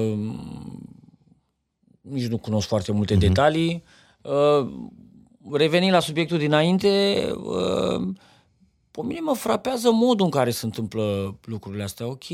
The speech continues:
Speaker 1: copiii fac anumite chestii, dar sunt foarte violenți, în primul rând, adică, mm, sunt cazurile astea de... s-a certat și repede a scos cuțitul, bam, bam, adică ce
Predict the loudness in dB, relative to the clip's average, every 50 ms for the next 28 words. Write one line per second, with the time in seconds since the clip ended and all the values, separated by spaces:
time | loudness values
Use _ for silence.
0 | -6 -6 -6 -6 0 0 0 2 2 2 2 2 4 2 2 2 4 2 2 2
1 | 2 0 0 -2 -4 -2 -2 -2 -2 -2 -6 -10 -12 -8 -4 -4 -4 -4 -4 -6
2 | -12 -12 -8 -8 -8 -10 -10 -10 -4 -2 -2 0 0 -2 -4 0 2 4 4 4
3 | 4 2 0 -4 -6 -10 -10 -6 -4 -2 0 0 0 2 0 0 0 0 -4 -2
4 | 0 0 2 2 0 -2 -6 -16 -20 -20 -20 -20 -20 _ _ _ -18 -16 -16 -16
5 | -16 -20 -20 -20 -20 -20 -18 -16 -12 -10 -10 -6 -2 -2 -2 -2 0 -2 -4 -4
6 | -4 -6 -4 -2 0 2 2 2 2 0 -2 -4 -8 -10 -14 -14 -16 -18 -18 -12
7 | -6 -6 -6 -4 -4 -8 -8 -6 -8 -8 -8 -6 -8 -8 -6 -2 -2 -2 -2 -2
8 | -8 -8 -8 -8 -10 -10 -12 -14 -14 -12 -8 -6 -6 -6 -6 -6 -6 -6 -6 -8
9 | -10 -10 -12 -14 -14 _ -20 -20 -16 -12 -10 -8 -8 -8